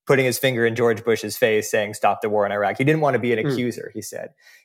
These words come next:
Speaker 1: He said, you know, people don't change very much when all they have is a finger pointed at them. They only change in relation to someone who loves them. And so I think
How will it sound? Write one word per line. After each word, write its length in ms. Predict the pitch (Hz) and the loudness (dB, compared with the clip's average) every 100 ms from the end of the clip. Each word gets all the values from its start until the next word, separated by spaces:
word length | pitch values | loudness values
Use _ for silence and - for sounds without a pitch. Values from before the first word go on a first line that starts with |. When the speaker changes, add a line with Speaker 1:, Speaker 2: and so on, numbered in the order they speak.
| - | -4
Speaker 1:
He 80 | |
said, 260 | 131 135 120 | 0 2 2
you 80 | 147 | 0
know, 80 | 127 | 0
people 340 | - 160 160 | 2 0 2
don't 260 | 147 135 131 | 4 2 0
change 340 | - 180 160 | -2 0 0
very 160 | 123 120 | 0 0
much 240 | 117 113 | 0 0
when 100 | 127 | 0
all 100 | 120 | 0
they 120 | 117 117 | 0 0
have 160 | 110 | 0
is 100 | 110 | -2
a 60 | 113 | -6
finger 320 | - 151 120 | -2 0 -2
pointed 300 | - - 60 | -4 -10 -10
at 180 | - - | -12 -8
them. 120 | 113 | -4
They 120 | 120 | -2
only 280 | 147 147 135 | 0 0 0
change 380 | 123 123 120 113 | -2 -6 -6 -6
in 100 | 123 | -4
relation 520 | 113 117 113 - 107 | 0 2 0 -2 -10
to 100 | 101 | -10
someone 460 | - 113 110 104 104 | -8 -6 -4 -4 -6
who 120 | - | -10
loves 360 | 110 117 110 | -2 -2 -2
them. 160 | - 110 | -8 -8
And 100 | 117 | -4
so 120 | 131 | 0
I 80 | 123 | 2
think 260 | 120 131 | 2 -2